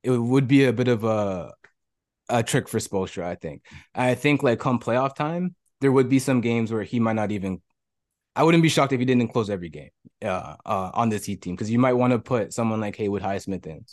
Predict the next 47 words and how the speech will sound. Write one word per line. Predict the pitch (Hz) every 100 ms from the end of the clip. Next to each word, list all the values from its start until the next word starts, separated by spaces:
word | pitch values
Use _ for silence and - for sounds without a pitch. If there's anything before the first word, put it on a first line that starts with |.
| - - _
um, | - 101 98 92 80
um, | 98 95 95
just, | 113 - -
just | 143 135
for | -
the | 123
defensive, | 110 110 113 110 110 101 95 95 -
uh, | 95 90
versatility | 90 110 107 104 101 92 87
there, | 92 87 90
and | 104
if | 110 110
you're |
getting | 104 110 104
enough | 98 95
from | - 92
other | 95 85
guys. | 69 60 - - _ _ _ _
But | 143 123 - _ _
for | - 131
what | 120 170
we | 175
need | 131 117 139
offensively, | 113 - 117 - 156 170 175
I | 113
think | 117 143
DeMar's | 135 127 123
a | 117
fine | 117 120
fit. | 110 120
Like, | 92 101
I | 120
don't | 135
have | 143 139 117 98
much | - 104 104 117 -
issue | - 120 - 110 107
with | 101 101
the |
spacing. | 104 - 92 - 101
Like, | 98 98
I | 104
think | 123 117 - - _ -
they | 113
could | 117
work | 101 107 113
around | 101 101 98
that. | 80 85 95